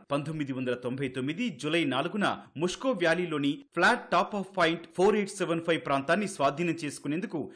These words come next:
రైఫిల్మన్ సంజయ్ కుమార్ స్వచ్ఛందంగా ముందుకొచ్చారు. శత్రు సైన్యం కాల్పుల్లో గాయపడినా ధైర్య సాహసాలు చూపి ముగ్గురు చొరబాటుదారులను మట్టుబెట్టారు. అంతేకాదు, శత్రు సైన్యం వదిలి వెళ్లిన మెషిన్ గన్తో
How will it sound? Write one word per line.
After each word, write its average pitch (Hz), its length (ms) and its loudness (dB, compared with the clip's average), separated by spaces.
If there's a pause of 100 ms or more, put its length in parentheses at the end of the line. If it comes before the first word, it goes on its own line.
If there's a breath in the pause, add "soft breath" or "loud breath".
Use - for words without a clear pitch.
(140 loud breath)
రైఫిల్మన్ 208 520 2
సంజయ్ 165 360 0
కుమార్ 135 320 0 (240 loud breath)
స్వచ్ఛందంగా 151 680 0
ముందుకొచ్చారు. 117 640 -4 (180 loud breath)
శత్రు 165 340 0
సైన్యం 143 380 0
కాల్పుల్లో 143 580 2
గాయపడినా 151 580 0 (240 loud breath)
ధైర్య 190 380 2
సాహసాలు 180 540 2 (120)
చూపి 139 380 -2 (160 loud breath)
ముగ్గురు 139 340 -2 (100)
చొరబాటుదారులను 139 840 0
మట్టుబెట్టారు. 120 680 -2 (160)
అంతేకాదు, 202 540 0 (220)
శత్రు 165 240 -2
సైన్యం 151 360 0
వదిలి 131 280 2
వెళ్లిన 147 240 0
మెషిన్ 127 420 0
గన్తో 170 340 -2